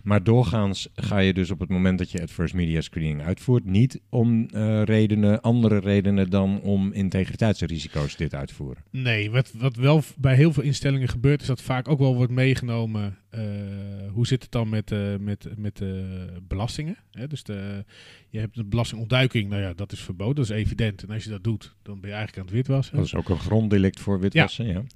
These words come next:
Speaker 2: Eh, maar je hebt bijvoorbeeld ook belastingontwijking. Nou, en belastingontwijking,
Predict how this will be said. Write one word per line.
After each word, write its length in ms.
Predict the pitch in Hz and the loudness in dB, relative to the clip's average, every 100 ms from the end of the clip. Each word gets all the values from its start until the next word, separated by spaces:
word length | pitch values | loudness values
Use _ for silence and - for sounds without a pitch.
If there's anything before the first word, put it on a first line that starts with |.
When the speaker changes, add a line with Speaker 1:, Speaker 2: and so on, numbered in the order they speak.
| _ | _
Speaker 2:
Eh, 260 | 127 120 117 | -2 0 0
maar 180 | 123 | 2
je 100 | 131 135 | 4 4
hebt 120 | 123 | 2
bijvoorbeeld 400 | 127 127 127 135 | 0 2 2 0
ook 80 | 113 | 0
belastingontwijking. 1040 | 123 120 135 160 135 127 147 131 95 87 - - - - - _ | 0 0 -2 -2 0 4 4 4 -2 -8 -14 -20 -18 -20 -20 _
Nou, 160 | 95 101 | -14 -12
en 100 | 104 | -4
belastingontwijking, 960 | 123 120 110 123 104 135 151 117 95 | -4 -4 -4 -4 2 4 4 2 -4